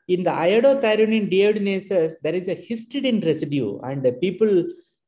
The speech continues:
did mutations of those histidine residues, and in fact saw that one of the histidines,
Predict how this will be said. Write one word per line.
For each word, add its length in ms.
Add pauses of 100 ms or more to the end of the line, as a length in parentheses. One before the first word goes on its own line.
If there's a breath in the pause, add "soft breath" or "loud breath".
(120)
did 220
mutations 680
of 180
those 220
histidine 480
residues, 420
and 160
in 140
fact 360
saw 220
that 220
one 180
of 140
the 80
histidines, 640